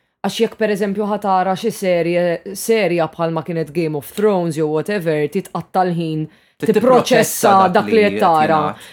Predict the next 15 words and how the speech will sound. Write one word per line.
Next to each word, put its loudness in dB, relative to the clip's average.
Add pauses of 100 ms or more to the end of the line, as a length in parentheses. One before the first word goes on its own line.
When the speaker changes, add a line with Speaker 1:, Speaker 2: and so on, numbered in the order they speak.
(100)
Speaker 1:
Jekk 2
ħatara -2
xi -6
ħaġa 0
informattiva -2 (240)
għandu -2
tiegħu, 0
jekk -8
ħatara -4
dokumentarju, -2
jekk -10
ħatara 0 (1040)
reality 2
T -2
V 2